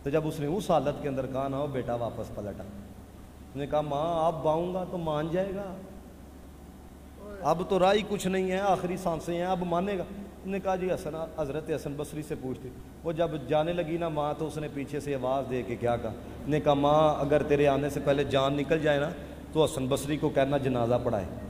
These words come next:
ठीक है? और मुझे मुसलमानों के कब्रिस्तान में दफन ना करना, कि मेरी वजह से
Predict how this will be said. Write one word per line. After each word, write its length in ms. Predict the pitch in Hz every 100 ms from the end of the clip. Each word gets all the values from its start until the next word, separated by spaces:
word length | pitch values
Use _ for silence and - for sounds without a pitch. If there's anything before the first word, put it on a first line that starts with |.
| - - - - - - - - - -
ठीक 200 | 156 175
है? 60 |
और 120 | 175 175
मुझे 200 | 175 170
मुसलमानों 640 | 175 170 190 185 185 180
के 100 | 180
कब्रिस्तान 600 | 175 151 156 - 151 151
में 180 | 151 139
दफन 240 | 139 147
ना 100 | 156
करना, 300 | 151 135 147
कि 460 | 147 - - 170 160
मेरी 260 | 160 165
वजह 300 | 160 160 160
से 180 | 160